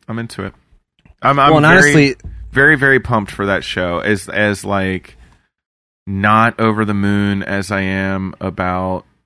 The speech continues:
Speaker 1: Rosario Dawson in, and how the, that character has, like, been portrayed in live action so far. I am extremely, extremely excited about the show and the storyline.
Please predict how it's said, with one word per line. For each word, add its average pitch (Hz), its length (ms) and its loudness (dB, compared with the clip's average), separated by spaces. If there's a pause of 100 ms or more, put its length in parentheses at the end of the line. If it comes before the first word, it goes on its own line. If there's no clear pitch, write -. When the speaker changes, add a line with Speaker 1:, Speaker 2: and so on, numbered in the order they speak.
(500)
Speaker 1:
Rosario 92 600 -4
Dawson 90 720 -6
in, 85 720 -8
and 90 240 -8
how 90 340 -6 (100)
the, 87 240 -8
that 90 300 -8
character 90 600 -4
has, 90 260 -10
like, 90 220 -8 (1700)
been 90 520 -4
portrayed 92 600 -4
in 90 100 -8
live 90 240 -10
action 98 400 -8
so 98 240 -14
far. 104 420 -6
I 90 180 -6
am 87 420 -8
extremely, 87 720 -10
extremely 85 800 -12 (680)
excited 82 560 -12
about 78 320 -12
the 80 100 -14
show 80 480 -10
and 78 240 -10
the 73 180 -10
storyline. 78 800 -12